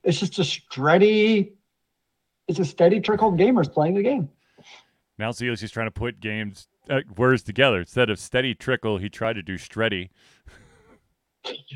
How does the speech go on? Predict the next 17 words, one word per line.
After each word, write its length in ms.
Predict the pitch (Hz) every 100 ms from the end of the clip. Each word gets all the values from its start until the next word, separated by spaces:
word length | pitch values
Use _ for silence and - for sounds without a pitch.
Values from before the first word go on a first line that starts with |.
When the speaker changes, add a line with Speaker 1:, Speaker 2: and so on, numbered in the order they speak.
| - _ - -
Speaker 1:
Oh, 380 | 170 165 156
Speaker 2:
doing 140 | 135 135
Speaker 1:
man. 120 | 135
Speaker 2:
great. 240 | 147 131 _ _ - - -
I, 140 | 185 -
I 100 | 170
do 180 | 170 320
find 260 | - 226
it 60 | 214
hilarious 600 | 165 160 151 151 135 113
that 220 | - 113
I, 140 | 127 151
I, 240 | - 139 117 _ _ -
I 80 | 127
of 140 | 131
course, 240 | - 127 -
Googled, 420 | 127 123 117